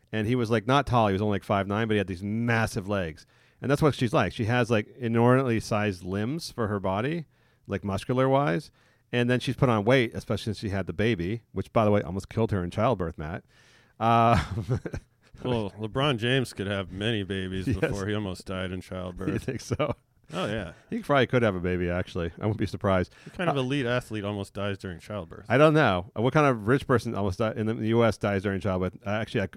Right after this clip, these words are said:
Speaker 1: I researched it. I couldn't find a single one.
Speaker 2: I've never even really heard of an injury,
Speaker 1: <laughs>
Speaker 2: even on,
Speaker 1: No.
Speaker 2: like, a pulled hammy from
Speaker 1: No, every,
Speaker 2: childbirth.
Speaker 1: uh, no, that's not true, 'cause every celebrity, uh, woman, when they have a baby, has a illness related to it,
Speaker 2: Mm.
Speaker 1: uh, just because they do.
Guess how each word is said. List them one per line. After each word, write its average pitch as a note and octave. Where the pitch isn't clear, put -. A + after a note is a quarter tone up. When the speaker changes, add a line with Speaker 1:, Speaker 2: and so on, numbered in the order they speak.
Speaker 1:
I G#2+
researched A#2+
it. A2+
I G#2
couldn't A#2+
find G#2+
a -
single G#2
one. G2+
Speaker 2:
I've A#2
never C#3
even A2+
really G#2
heard G#2
of F2
an F2
injury, F#2+
Speaker 1:
<laughs> -
Speaker 2:
even G#2+
on, A2+
Speaker 1:
No. -
Speaker 2:
like, G2+
a F#2+
pulled G#2+
hammy F#2+
from -
Speaker 1:
No, D3
every, D#3+
Speaker 2:
childbirth. C#3
Speaker 1:
uh, C#3+
no, C#3+
that's C#3
not D3
true, D3
'cause A#2
every C3
celebrity, B2+
uh, G#2+
woman, A#2
when A2+
they G#2+
have G2+
a G2+
baby, G#2+
has A2+
a A2+
illness G2+
related G#2
to C#3
it, D#3
Speaker 2:
Mm. G2
Speaker 1:
uh, G#2
just G#2+
because G2
they F2+
do. D2+